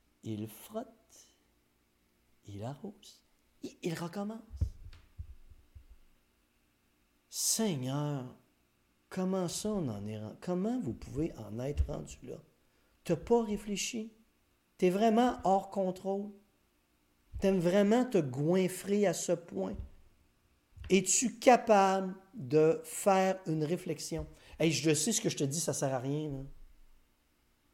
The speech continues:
Il est probablement déjà trop tard pour toi. Pour, pour lui, là, je suis allé le voir, j'ai, j'ai donné deux, trois petites tapes dans le dos, j'ai dit que je trouvais que c'était, c'était triste,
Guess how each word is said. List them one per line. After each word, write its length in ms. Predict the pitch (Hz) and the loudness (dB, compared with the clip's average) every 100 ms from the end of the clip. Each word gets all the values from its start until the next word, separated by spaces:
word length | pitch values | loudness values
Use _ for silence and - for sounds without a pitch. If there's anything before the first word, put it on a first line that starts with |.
| - | -6
Il 40 | |
est 40 | |
probablement 520 | 143 180 190 190 190 202 | 0 8 10 10 8 8
déjà 280 | 185 165 | 8 6
trop 220 | 175 165 151 | 4 2 6
tard 260 | 156 147 | 8 8
pour 140 | 131 113 | 6 -2
toi. 240 | 107 104 - - | -4 -6 -8 -6
Pour, 260 | 139 139 147 - - | -2 -2 -4 -10 -10
pour 200 | - 160 | 4 4
lui, 160 | 160 226 | 6 8
là, 120 | 208 | 8
je 80 | 180 | 8
suis 80 | 165 | 6
allé 200 | 139 139 | 6 6
le 80 | 123 | 2
voir, 600 | 123 135 147 165 165 - - - | 4 8 10 8 6 -4 -20 -12
j'ai, 320 | 107 117 117 | -6 -2 -2
j'ai 180 | 110 120 | 0 0
donné 240 | 127 131 | 0 0
deux, 160 | 127 123 | -2 -2
trois 200 | 120 131 | -2 -2
petites 220 | - - | -4 -4
tapes 220 | 143 127 | -2 0
dans 140 | 123 113 | 0 0
le 120 | 110 | 0
dos, 460 | 110 120 123 127 - - - - _ | 2 2 2 -2 -6 -12 -20 -20 _
j'ai 160 | 104 | -8
dit 120 | 104 120 | -6 -6
que 60 | |
je 40 | - | -6
trouvais 220 | 117 123 | 0 2
que 60 | |
c'était, 180 | 120 113 | 2 -2
c'était 340 | 95 113 107 98 | -2 -4 -4 -6
triste, 600 | 98 107 113 - - | -4 -2 -2 -4 -10